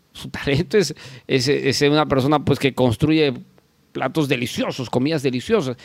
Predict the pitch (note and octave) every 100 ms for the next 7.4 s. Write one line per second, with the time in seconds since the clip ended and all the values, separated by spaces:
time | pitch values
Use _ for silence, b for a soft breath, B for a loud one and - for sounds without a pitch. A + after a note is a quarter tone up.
0 | B - - E3 F3 E3 D3 C#3 C3+ -
1 | - - C3 C3+ C3+ C3 C3 C3 C3 B2
2 | F#3 F3+ B2+ A2 B B B - B2 D#3
3 | E3+ - B2 C3+ D#3+ C3 A#2+ B2 A#2+ D3+
4 | D#3 C#3 D3 C3+ D#3 E3 C3+ C3+ C#3+ C3+
5 | C3+ G3 - C#3+ G#3+ C#3+ C3 - D4+ G3
6 | - C#3 F3+ G3 D#3+ F3+ D#3+ A#2 C3+ C#3+
7 | D3 D#3 C#3+